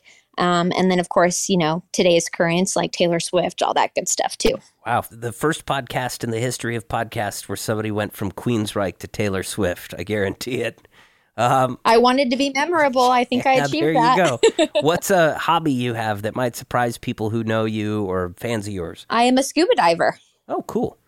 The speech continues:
Speaker 2: Outside of the aviation community, do you have any celebrities who follow you anywhere online?
Speaker 1: Quite a few. Um, one of them happens to be Howie Mandel.
Speaker 2: Oh, wow. That's a good one.
Speaker 1: <laughs> Thanks.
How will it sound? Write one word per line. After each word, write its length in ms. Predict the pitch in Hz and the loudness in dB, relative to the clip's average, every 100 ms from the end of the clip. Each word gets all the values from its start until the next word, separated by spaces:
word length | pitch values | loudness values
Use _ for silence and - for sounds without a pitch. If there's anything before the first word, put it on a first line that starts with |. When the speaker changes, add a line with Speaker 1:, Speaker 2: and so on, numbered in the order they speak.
| _ _ _ - | _ _ _ -4
Speaker 2:
Outside 360 | 170 - 165 | -2 0 0
of 40 | 151 | 2
the 100 | 143 | 2
aviation 640 | 151 147 147 151 - 131 | 0 0 0 0 -2 -4
community, 520 | - 123 113 107 110 | -2 0 2 0 -2
do 80 | 104 | -2
you 80 | 110 | -4
have 120 | 113 | -2
any 180 | 113 110 | -2 -4
celebrities 640 | - 110 107 120 113 110 | -6 -4 -4 -2 -4 -4
who 80 | - | -8
follow 300 | 107 110 113 | -4 -2 -2
you 180 | 113 117 | -2 -2
anywhere 300 | 123 120 120 | -2 -2 -2
online? 380 | 117 117 120 156 - _ | -2 -2 -4 -6 -10 _
Speaker 1:
Quite 300 | - 330 311 | -2 2 4
a 80 | 330 | 4
few. 340 | 320 330 285 247 - | 4 6 8 6 6
Um, 360 | 247 247 247 247 - - - | 4 6 6 4 4 -2 2
one 220 | 240 269 | 4 6
of 120 | 277 | 4
them 240 | 262 262 262 | 2 2 2
happens 560 | - - 247 254 240 | 0 2 2 2 -2
to 100 | - | -4
be 240 | 226 240 240 | -4 0 0
Howie 380 | 233 226 233 233 | 2 2 2 0
Mandel. 480 | 226 226 269 - - _ _ | 2 2 2 2 -6 _ _
Speaker 2:
Oh, 160 | 262 285 | 2 4
wow. 500 | 120 180 254 - - | 4 2 2 -2 -2
That's 200 | 170 - | -2 0
a 40 | |
good 220 | 156 214 370 | 0 0 2
one. 240 | 131 78 - _ 285 - | -2 -2 -12 _ -4 0
Speaker 1:
<laughs> 380 | 339 - 320 - | 0 2 0 2
Thanks. 480 | - 254 349 - - | 0 0 -2 -6 -8